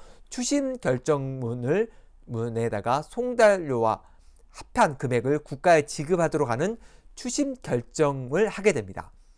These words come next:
그러니까 삼십육만 원에서 한 사십만 원 정도 되는 돈을 이제, 뭐 하여튼 얼마인지 모르겠지만 어쨌든 그 정도에 되는 금액을 직권으로, 어, 원고인, 재항고인에게 이제 추심 결정을 하게 되는 거죠. 그러니까 이제 원고가 "이거 나 억울하다. 나 왜 사-,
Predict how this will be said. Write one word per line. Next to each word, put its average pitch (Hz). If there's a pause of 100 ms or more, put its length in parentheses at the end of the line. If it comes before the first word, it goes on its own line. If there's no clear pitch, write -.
(180)
그러니까 131
삼십육만 208
원에서 127
한 131
사십만 202
원 131
정도 113
되는 113
돈을 117
이제, 117 (280)
뭐 -
하여튼 147
얼마인지 135
모르겠지만 117
어쨌든 120 (320)
그 156
정도에 208
되는 151
금액을 143 (340)
직권으로, 220 (240)
어, 113
원고인, 156
재항고인에게 135
이제 113 (120)
추심 247
결정을 139
하게 165
되는 127
거죠. 95 (240)
그러니까 208
이제 156
원고가 160
"이거 185
나 170
억울하다. 139
나 143
왜 170
사-, 170